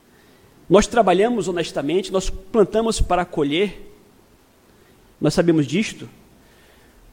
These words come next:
mas mesmo para aqueles que muito trabalham, mesmo para aqueles que muito suam ou dão duro,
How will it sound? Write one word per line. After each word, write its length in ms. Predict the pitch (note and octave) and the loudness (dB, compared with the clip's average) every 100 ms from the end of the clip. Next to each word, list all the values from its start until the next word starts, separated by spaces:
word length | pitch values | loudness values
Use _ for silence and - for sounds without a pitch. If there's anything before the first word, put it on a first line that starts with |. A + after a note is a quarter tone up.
| - | -14
mas 560 | C#3 F3+ B3+ A#3+ G3+ - - - - | -2 2 2 2 2 0 0 -18 -4
mesmo 600 | E3+ A3+ F4+ D4 C#4 G3+ | 2 4 4 4 4 2
para 320 | G3 - B3 | 0 -2 0
aqueles 360 | A#3+ - A#3 A#3+ | 0 2 0 0
que 140 | - | -4
muito 300 | G3 G#3 C4+ | 0 2 2
trabalham, 600 | - G3+ D3 D#3 G#3+ D#3 B2+ - - - - _ _ - | 0 0 2 0 0 -4 -8 -16 -20 -20 -20 _ _ -4
mesmo 480 | F3+ G3+ D#4+ D#4+ | 0 2 2 0
para 140 | C#4+ A#3+ | -2 -2
aqueles 320 | - A3+ G#3+ | 0 -2 -2
que 160 | - G#3+ | -4 0
muito 540 | F#3 A#3+ C4+ - G#3 | 4 2 2 0 2
suam 600 | - - B3 B3 A3+ F#3+ - | 4 2 -2 6 6 6 4
ou 160 | G#3 | 2
dão 260 | E3+ A#3 F#3+ | 4 4 2
duro, 480 | C#3+ G3 A#3+ C#3 | 2 2 2 0